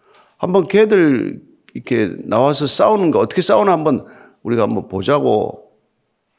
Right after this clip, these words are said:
예, 이런, 이런 투의 이제 제안을 한 거예요. 그런 제안도 참 어리석지만은 그걸 또 덥석 요압이 받아들입니다.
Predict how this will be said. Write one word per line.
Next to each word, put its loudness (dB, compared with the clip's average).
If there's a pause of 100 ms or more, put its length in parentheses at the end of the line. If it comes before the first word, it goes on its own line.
(800)
예, 2
이런, 2
이런 2
투의 2
이제 -10
제안을 -2
한 -8
거예요. -8 (420)
그런 0
제안도 2
참 -4
어리석지만은 0 (340)
그걸 -2
또 2
덥석 -4
요압이 2
받아들입니다. -4